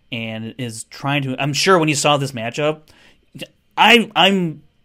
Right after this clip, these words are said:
sure he's salivating at the chance to pull this massive upset. There's no doubt in my mind he's going hard to prepare for this match, and that's why I, I think he could do it. I think he could do it.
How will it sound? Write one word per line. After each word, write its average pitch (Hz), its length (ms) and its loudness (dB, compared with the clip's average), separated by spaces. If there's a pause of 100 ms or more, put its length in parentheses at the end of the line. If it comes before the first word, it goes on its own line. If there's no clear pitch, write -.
(280)
sure 170 400 4
he's 131 200 -6
salivating 131 400 -2
at 110 80 -10
the - 40 -20
chance 113 360 -10
to - 120 -14
pull 139 240 -10
this 120 180 -10
massive 110 280 -12
upset. 104 440 -12 (340)
There's 160 160 0
no 165 160 4
doubt 139 200 4
in 135 40 2
my 120 120 -2
mind 113 340 -4
he's 120 180 -8
going 127 320 -2
hard 113 560 -6 (260)
to - 60 -18
prepare 135 280 -6
for 113 80 -14
this 110 180 -12
match, 107 280 -8
and 92 160 -10
that's 156 180 -4
why 175 100 -4
I, 165 140 -8 (140)
I - 40 -18 (140)
think 240 300 -6
he 208 100 -4
could 151 300 -12
do 165 220 -10
it. - 320 -20 (420)
I 135 40 -16
think 180 220 -2
he 160 100 -2
could 120 120 -8
do - 160 -18 (100)
it. - 120 -20